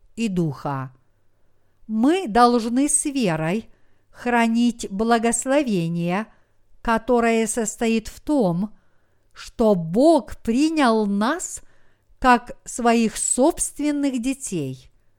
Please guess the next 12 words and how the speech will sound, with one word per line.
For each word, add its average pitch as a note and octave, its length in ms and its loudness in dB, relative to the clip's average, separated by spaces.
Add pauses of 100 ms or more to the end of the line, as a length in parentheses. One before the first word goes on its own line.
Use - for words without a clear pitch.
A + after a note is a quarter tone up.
(680)
Во-первых, F#3+ 1040 0 (400)
Бог G3 600 4
даровал A#3 520 4
нам C4 300 0
вечный C4+ 680 -2
покой. F3 640 -2 (880)
Во-вторых, A3 1080 0 (580)
Он B3+ 460 2
принял D#4+ 640 0
нас G3+ 580 -4 (420)
как A#3 240 0
своих A#3+ 560 0